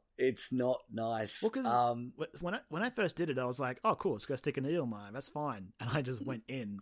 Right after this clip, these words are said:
Speaker 2: and,
Speaker 1: <laughs>
Speaker 2: oh. That is a death scene I would wish on no one. <laughs>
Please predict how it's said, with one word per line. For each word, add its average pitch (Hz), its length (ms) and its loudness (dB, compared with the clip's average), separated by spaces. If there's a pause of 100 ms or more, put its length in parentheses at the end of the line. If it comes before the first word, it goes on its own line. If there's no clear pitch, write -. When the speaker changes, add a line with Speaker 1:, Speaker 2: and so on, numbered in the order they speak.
(120)
Speaker 2:
and, 107 340 -6 (140)
Speaker 1:
<laughs> - 160 -10
Speaker 2:
oh. 151 320 2 (1900)
That 165 120 4
is 247 80 0
a 254 60 -2
death 156 340 -2
scene 156 300 0
I 135 40 -2
would 131 160 -2
wish 139 200 -2
on 117 260 0
no 120 180 -2
one. 98 320 -6
<laughs> 110 60 0